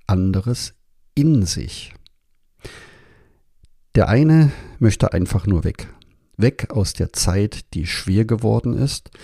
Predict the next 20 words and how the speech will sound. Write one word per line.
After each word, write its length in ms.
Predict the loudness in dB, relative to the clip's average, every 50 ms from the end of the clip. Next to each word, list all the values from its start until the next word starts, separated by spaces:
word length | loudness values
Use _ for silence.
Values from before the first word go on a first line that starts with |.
| -20 -20 -20 -20 -20 -20 _ _ _ _ _ _ _ -6 _
und 340 | 0 2 2 0 -2 -4 -2
die 140 | -2 -2
andere 560 | 0 0 0 2 2 2 0 0 0 -2 -4 -6 -10 _ _ _ _ _ _ _ _ _ _ _
sucht 380 | -8 -4 -2 0 0 -2 -4 -6
vielleicht 440 | -2 0 2 2 2 0 -2 -6 -6
Ruhe 340 | -4 -2 -2 -2 -2 -2 -4 -8 -12 -16 -20 _ _ _ _ _ _ _ _ _ _ _ _
oder 500 | -4 -4 -2 -2 -4 -4 -6 -6 -8 -12 -12 _
Klarheit. 1000 | -12 -8 -6 -4 -2 0 0 2 2 2 2 2 2 0 -2 -4 -6 -10 -14 -18 -20 -20 -20 -20 -18 -16 -16 -16 -16 -18 -18 -20 -20 -20 -20 -12
Vielleicht 440 | -4 0 2 4 4 4 2 2 2
weiß 180 | 4 4 4 4
sie 80 | 2
es 120 | 2 2 0
aber 220 | 0 0 0 0
auch 120 | 0 -2 -2
selbst 420 | -2 -2 -2 -2 -2 -4 -6 -8
nicht 160 | -8 -8 -6
genau. 300 | -6 -6 -6 -6 -8 -10 -10
Sie 160 | -8 -8 -8
spürt 500 | -8 -6 -2 0 2 2 2 0 -2 -2
nur 320 | 0 2 4 4 2 2